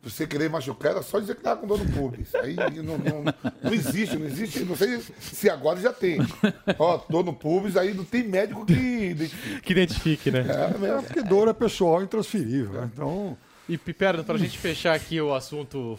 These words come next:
Speaker 2: Flamengo, pra gente passar a régua, o Paulo Souza disse que já estava esperando dificuldade, né? Ele foi ali pra sala de coletiva após essa vitória do Mengão, disse que já estava esperando dificuldade e tal,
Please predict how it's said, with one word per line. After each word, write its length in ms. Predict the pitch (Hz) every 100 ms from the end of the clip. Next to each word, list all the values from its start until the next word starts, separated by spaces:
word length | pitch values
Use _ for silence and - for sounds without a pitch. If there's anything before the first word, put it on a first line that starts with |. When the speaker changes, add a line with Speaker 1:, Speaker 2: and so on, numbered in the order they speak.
| -
Speaker 2:
Flamengo, 460 | 135 120 135 143
pra 100 | 123
gente 180 | 120 131
passar 380 | - 117 - 127
a 40 |
régua, 500 | 107 120 156 135 104 87 _
o 80 | 139
Paulo 280 | 175 185 165
Souza 680 | - 160 196 175 117 90 - - -
disse 220 | 117 156
que 80 | -
já 100 | 190
estava 400 | 185 - 185 190
esperando 640 | 196 - 185 160 185 185 - - - -
dificuldade, 840 | - 143 - 208 165 135 104 - - -
né? 200 | 113 117
Ele 120 | 104
foi 160 | -
ali 120 | 123 127
pra 120 | 127
sala 160 | 139 123
de 100 | -
coletiva 460 | 135 113 - 160
após 240 | 139 139 131
essa 160 | 135
vitória 260 | 117 120 120
do 60 |
Mengão, 280 | 120 107 131
disse 120 | 147 -
que 60 |
já 60 | 143
estava 160 | 131
esperando 280 | 139 - 135
dificuldade 600 | 120 - - 156 190 185
e 40 | -
tal, 300 | 175 190